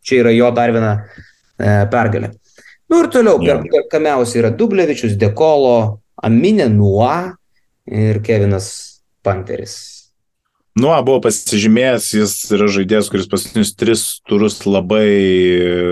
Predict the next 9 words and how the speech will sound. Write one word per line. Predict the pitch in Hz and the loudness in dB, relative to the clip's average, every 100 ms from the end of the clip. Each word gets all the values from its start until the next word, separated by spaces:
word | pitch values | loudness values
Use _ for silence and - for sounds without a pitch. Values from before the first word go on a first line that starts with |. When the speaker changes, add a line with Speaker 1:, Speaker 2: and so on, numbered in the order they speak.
| 87 | -4
Speaker 2:
verčia | 85 107 110 107 98 | -2 0 0 -2 -4
taškus, | 92 - - 123 113 - - _ | -4 -6 -2 0 0 -6 -10 _
meta | 98 98 107 107 98 | 0 2 0 -2 -4
svarbius | - 95 101 107 | -4 -4 -2 -2
metimus, | 98 95 110 98 | -2 0 0 2
bet | 98 98 - _ _ _ _ _ _ | 0 -2 -6 _ _ _ _ _ _
vėlgi | 92 85 80 85 | -6 -4 -2 -4
Asvelis, | - 101 110 101 - - - _ _ _ _ - _ - - - | -2 -2 0 0 -2 -10 -12 _ _ _ _ -20 _ -20 -20 -10
komanda, | 180 104 208 | -2 2 2